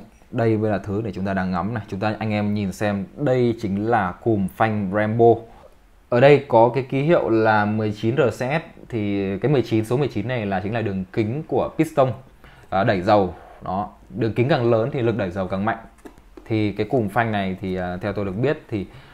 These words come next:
nó thích hợp dành cho anh em nào chạy, à, heo dầu bốn piston trở lên thì, à, cần một cái lực đẩy dầu mạnh. Đấy.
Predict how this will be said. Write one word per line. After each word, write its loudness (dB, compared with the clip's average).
nó 0
thích -4
hợp 2
dành -4
cho -4
anh -2
em -2
nào -4
chạy, -6
à, -8
heo -2
dầu 0
bốn -2
piston -2
trở -6
lên 0
thì, -4
à, -4
cần 0
một -4
cái -2
lực 0
đẩy -8
dầu -4
mạnh. -2
Đấy. -8